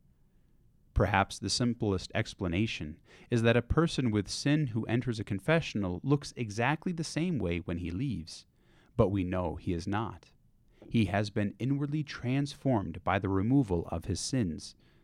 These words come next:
though outwardly he looks the same as before. At the evening Mass of the Lord's Supper on Holy Thursday,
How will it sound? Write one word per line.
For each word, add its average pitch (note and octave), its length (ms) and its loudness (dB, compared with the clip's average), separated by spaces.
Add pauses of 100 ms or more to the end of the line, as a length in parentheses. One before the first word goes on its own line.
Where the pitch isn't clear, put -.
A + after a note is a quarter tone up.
(200)
though F#2 240 4
outwardly F2 480 0
he G2 200 -4
looks G2 240 -2
the F#2+ 100 -6
same C3 300 0
as F2 100 -6
before. E2 460 -6 (3250)
At A#2 140 2
the - 160 0
evening F3+ 260 4
Mass C3+ 440 2
of F#2+ 100 0
the G2 80 4
Lord's F#2 320 4
Supper F#2+ 400 4
on F2+ 140 4
Holy A2+ 320 2
Thursday, E2+ 640 -2